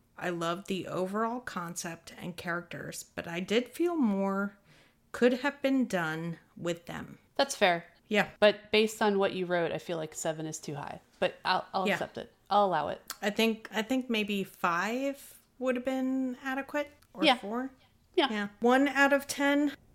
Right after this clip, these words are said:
Speaker 1: seven point six, question mark? Are you kidding?
Speaker 2: Oh, that must
Speaker 1: Question
Speaker 2: have been
Speaker 1: mark?
Speaker 2: rated that point at some time.
Speaker 1: Yeah. And this was from August of twenty eighteen. So
Speaker 2: So
Speaker 1: it
Speaker 2: right
Speaker 1: was
Speaker 2: after it got
Speaker 1: seven point six
Speaker 2: released.
Speaker 1: at the time. Yeah.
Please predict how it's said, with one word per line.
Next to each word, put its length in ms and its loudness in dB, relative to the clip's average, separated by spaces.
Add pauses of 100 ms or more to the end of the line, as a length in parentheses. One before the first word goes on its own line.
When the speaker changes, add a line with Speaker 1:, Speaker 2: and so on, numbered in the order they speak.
(120)
Speaker 1:
seven 520 2
point 340 -2
six, 640 -6 (160)
question 440 -2
mark? 340 -10 (160)
Are 60 4
you 120 2
kidding? 500 4 (240)
Speaker 2:
Oh, 120 0
that 120 4
must 200 4
Speaker 1:
Question 80 2
Speaker 2:
have 180 4
been 100 -4
Speaker 1:
mark? 80 -12 (540)
Speaker 2:
rated 320 4
that 220 2
point 180 2
at 100 -6
some 140 -4
time. 320 -2 (360)
Speaker 1:
Yeah. 280 0 (240)
And 320 4
this 200 6
was 220 4
from 540 4
August 420 2
of 380 2
twenty 340 0
eighteen. 520 -4
So 420 0
Speaker 2:
So 120 6
Speaker 1:
it 60 0
Speaker 2:
right 120 8
Speaker 1:
was 80 10
Speaker 2:
after 260 6
it 60 -2
got 80 0
Speaker 1:
seven 120 2
point 100 -2
six 280 0
Speaker 2:
released. 140 -8
Speaker 1:
at 100 -4
the 80 -2
time. 420 -4
Yeah. 220 -8